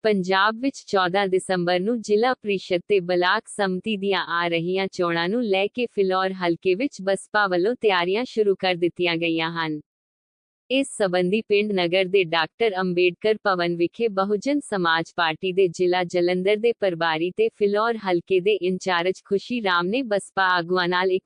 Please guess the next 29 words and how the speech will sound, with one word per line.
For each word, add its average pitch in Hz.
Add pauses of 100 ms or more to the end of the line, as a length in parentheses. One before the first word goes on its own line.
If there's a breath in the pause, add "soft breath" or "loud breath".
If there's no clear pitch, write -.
ਪਰਵੀ 185
ਮੀਟਿੰਗ 175
ਕੀਤੀ, 170 (920)
ਜਿਸ 220
ਵਿੱਚ 269
ਜ਼ਿਲ੍ਹਾ 202
ਪ੍ਰੀਸ਼ਦ 196
ਤੇ 208
ਬਲਾਕ 175
ਸੰਮਤੀ 185
ਦੇ 220
ਉਮੀਦਵਾਰਾਂ 175
ਸੰਬੰਧੀ 175
ਵਿਚਾਰਾਂ 175
ਕੀਤੀਆਂ 180
ਗਈਆਂ। 165
ਵੱਖ-ਵੱਖ 214
ਪਿੰਡਾਂ 190
ਦੇ 196
ਬਲਾਕ 170
ਸੰਮਤੀ 180
ਜ਼ੋਨਾਂ 196
ਦੇ 214
ਉਮੀਦਵਾਰਾਂ 180
ਨੇ 247
ਆਪਣੀ 196
ਦਾਅਵੇਦਾਰੀ 170
ਪੇਸ਼ 175
ਕੀਤੀ। 170